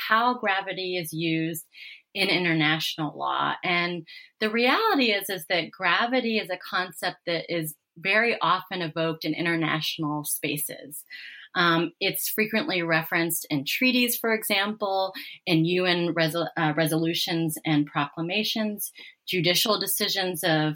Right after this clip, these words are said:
regional and international bodies, um, and human rights reports. Um, and what was interesting when I started to examine the issue is that,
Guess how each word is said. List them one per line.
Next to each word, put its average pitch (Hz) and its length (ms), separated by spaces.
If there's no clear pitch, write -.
regional 196 600
and 175 200
international 180 720
bodies, 175 640
um, 123 240
and 226 160
human 247 220
rights 262 280
reports. 151 640
Um, 170 400
and 220 100
what 226 100
was 247 140
interesting 269 480
when 208 100
I 190 80
started 202 380
to 185 320
examine 196 460
the 202 200
issue 175 320
is 165 240
that, 160 340